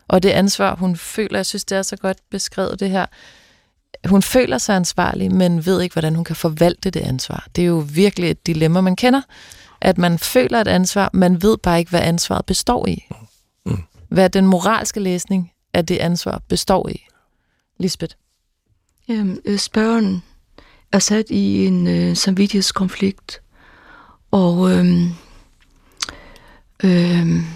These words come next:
Speaker 3: ja, skal jeg gribe ind, eller skal jeg lade være? Vil Jesus have grebet ind? Hvad vil Jesus have sagt? Men jeg tror,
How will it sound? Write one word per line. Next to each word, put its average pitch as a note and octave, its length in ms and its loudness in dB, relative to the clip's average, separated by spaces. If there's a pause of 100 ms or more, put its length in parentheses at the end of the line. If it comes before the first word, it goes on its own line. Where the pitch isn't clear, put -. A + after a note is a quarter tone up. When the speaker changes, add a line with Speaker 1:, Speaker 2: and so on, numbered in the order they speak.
(240)
Speaker 3:
ja, F3+ 240 2 (420)
skal - 260 -2
jeg F3+ 120 2
gribe F#3 340 0
ind, G3+ 240 2 (800)
eller F3 120 2
skal - 180 -2
jeg E3 80 0
lade E3 160 0
være? F#3 360 -2 (640)
Vil E3+ 160 4
Jesus G3 300 2
have F#3+ 100 -8
grebet - 320 -4
ind? F#3 220 -2 (720)
Hvad G3 140 4
vil F3 180 2
Jesus G3 280 0
have F#3 80 -4
sagt? F#3 320 -4 (1000)
Men F3+ 360 6
jeg F3 160 2
tror, A3 300 2